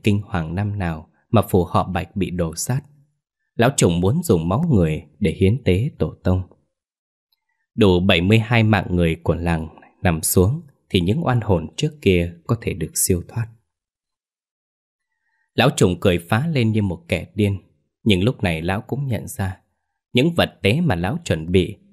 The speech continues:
đã bị thầy Cương cùng trưởng làng nẫng tay trên. Bọn trẻ con và thằng Nhất hiện giờ đang được dân làng chăm sóc. Sau khi cứu được chúng, lão sự lập tức đánh kẻng, thổi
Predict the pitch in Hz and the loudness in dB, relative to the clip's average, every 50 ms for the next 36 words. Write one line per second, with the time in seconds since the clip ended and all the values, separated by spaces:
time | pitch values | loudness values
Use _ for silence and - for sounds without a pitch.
0 | _ - - 139 - - 90 85 - - 98 85 85 - - - 110 107 107 107 | _ -2 -2 0 0 0 -2 -2 -2 -4 -4 -4 -4 -4 0 2 4 4 2 2
1 | - - 95 85 80 82 82 - - 90 82 85 90 87 82 76 76 92 92 90 | 0 -2 -2 -2 -2 -4 -6 -2 -2 -2 -2 -2 -2 -4 -4 -2 -2 -2 -2 -2
2 | - - - - 104 98 - - - - 98 98 95 - _ _ _ _ _ _ | -2 -4 -4 -4 -4 -4 -4 -4 -2 0 0 0 0 -4 _ _ _ _ _ _
3 | _ _ _ _ _ _ _ _ _ _ _ _ - - 107 101 104 - 101 85 | _ _ _ _ _ _ _ _ _ _ _ _ -2 0 0 0 2 0 0 0
4 | 85 - - 123 123 117 101 87 85 - - 92 85 90 107 147 170 - - - | 0 -2 -2 -2 -2 -2 -4 -6 -8 -8 -10 -10 -8 -6 -6 -6 -6 -4 -2 -2
5 | 92 - - - - - 85 82 78 78 85 - _ _ - - 101 98 90 87 | -2 -2 -2 -6 -4 -2 -2 -2 -4 -6 -12 -16 _ _ -4 -4 -2 -2 -2 -4
6 | 85 - - 101 98 98 98 90 82 80 80 82 - - 104 98 101 - - 139 | -4 -2 -2 -2 -2 -2 -2 -4 -4 -4 -6 -6 -4 0 0 0 0 0 0 0
7 | 143 143 - - - _ _ _ _ _ _ _ _ _ _ _ _ _ _ - | 0 0 -2 -12 -20 _ _ _ _ _ _ _ _ _ _ _ _ _ _ -10
8 | - - 117 107 - 110 101 - - - 123 160 151 107 82 - - - 113 104 | -4 -2 -2 0 2 0 0 0 2 2 2 2 2 0 -2 -2 -4 -2 -2 0
9 | 123 156 185 180 - _ - - - 95 127 - - 98 80 85 85 80 - - | 0 -2 -4 -8 -12 _ 0 2 2 2 2 2 0 0 0 0 -4 -6 -6 -6
10 | - 151 - - 85 95 117 151 165 - - 90 76 80 - _ _ _ _ _ | -8 -6 -4 -2 -2 0 0 -2 -2 -2 -2 -2 -2 -4 -10 _ _ _ _ _
11 | - - 90 85 - | -6 -2 -2 -2 -2